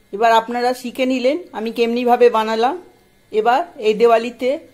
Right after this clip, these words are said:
আপনারা ওটসের লাড্ডু বানিয়ে সব গেস্টদেরকে বানিয়ে খাওয়ান, আর আমাকে comment করতে জানাবেন ভুলবেন না যে কেমন বলল সবাই, কি compliment দিল। তাহলে happy Diwali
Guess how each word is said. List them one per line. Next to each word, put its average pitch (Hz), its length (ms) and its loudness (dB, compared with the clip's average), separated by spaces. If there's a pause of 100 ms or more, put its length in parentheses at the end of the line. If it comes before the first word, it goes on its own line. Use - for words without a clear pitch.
আপনারা 226 460 -2
ওটসের 240 400 -2
লাড্ডু 247 320 0
বানিয়ে 233 460 -4 (240)
সব 247 360 0
গেস্টদেরকে 240 560 0
বানিয়ে 220 320 -4
খাওয়ান, 226 420 -2 (480)
আর 233 220 2 (400)
আমাকে 220 380 -4
comment 240 380 -4
করতে 233 280 -2
জানাবেন 220 460 -2
ভুলবেন 220 360 -2
না 226 300 -6 (240)
যে 220 120 -8
কেমন 226 420 0
বলল 214 360 0
সবাই, 226 500 0
কি 247 160 -6
compliment 233 680 -4
দিল। 208 300 -4 (520)
তাহলে 226 260 2
happy 208 400 -4
Diwali 240 480 2